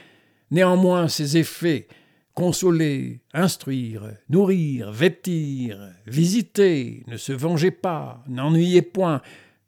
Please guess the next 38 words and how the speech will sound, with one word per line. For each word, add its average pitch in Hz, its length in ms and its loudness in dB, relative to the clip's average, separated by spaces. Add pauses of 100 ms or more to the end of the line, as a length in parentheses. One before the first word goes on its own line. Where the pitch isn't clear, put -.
(120)
tout 269 140 0
cela 151 420 0
n'aura 131 360 0
plus 147 160 -4
de 175 100 2
lieu. 226 380 -2 (1040)
Il 165 160 6
n'y 190 80 4
aura 175 300 2
point 170 260 2
d'outrage 151 500 2
à 151 60 -2
souffrir, 185 640 -4 (440)
ni 170 160 4
de 175 120 8
différents 160 600 4
intérêts 156 400 2
à 143 80 4
démêler. 190 600 4 (640)
Nos 135 120 -2
possessions 147 680 2
ne 156 100 8
seront 135 320 -2
pas 135 160 -2
distinguées, 170 640 -2 (420)
et 160 80 6
nous 185 120 6
serons 170 460 2
heureux 170 400 4
non 165 220 4
seulement 151 480 2
pour 139 240 -4
les 139 120 0
biens 147 380 4
dont 113 340 -2
nous 131 180 2
jouirons 143 460 2
nous-mêmes, 214 540 4